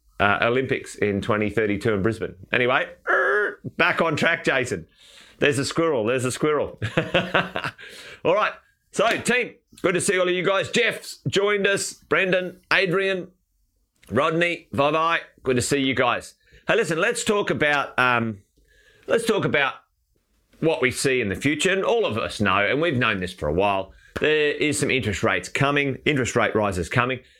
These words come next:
And to be honest, you know, if you are a smart, focused, um, planned investor,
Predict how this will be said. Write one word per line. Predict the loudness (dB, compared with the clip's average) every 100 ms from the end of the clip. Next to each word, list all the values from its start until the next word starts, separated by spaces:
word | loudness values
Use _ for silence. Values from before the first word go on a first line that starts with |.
| _ _
And | 0 0
to | 0
be | 0 0
honest, | 0 0 -2 -6 -12 _ _ _ -2
you |
know, | 0 0 -4 _
if | 0 2 0 -2
you | -2 0 0 0 0
are | 2 4 2
a | 0
smart, | 0 2 2 0 -2
focused, | 0 0 0 -2 -4 _ _ _ _ _
um, | 0 2 0 -4 -14 _ _ _ -20 _ _ -8
planned | 0 2 2 0 -2 -2
investor, | 0 2 0 0 -2 -2